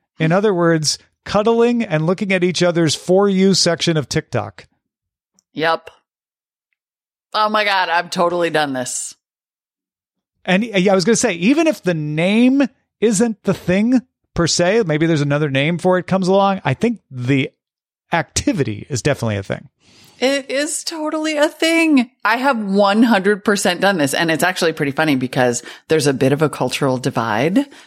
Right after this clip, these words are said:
Speaker 2: in my relationship, which is that, uh,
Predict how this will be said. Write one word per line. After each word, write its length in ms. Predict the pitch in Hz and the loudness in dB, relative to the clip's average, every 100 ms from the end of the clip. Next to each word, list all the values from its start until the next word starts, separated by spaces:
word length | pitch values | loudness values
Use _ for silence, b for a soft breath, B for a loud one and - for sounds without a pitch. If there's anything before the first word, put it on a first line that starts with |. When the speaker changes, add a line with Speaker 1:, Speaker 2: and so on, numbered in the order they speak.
| B - | B -2
Speaker 2:
in 160 | 180 | 0
my 520 | 160 131 131 143 160 | 2 2 2 0 0
relationship, 760 | - 180 170 175 196 190 247 - | 0 0 0 0 -2 0 0 2
which 220 | 151 - | 0 2
is 200 | 139 131 | 0 0
that, 440 | 135 127 120 120 | 0 0 -2 -2
uh, 340 | - 127 120 | -2 0 0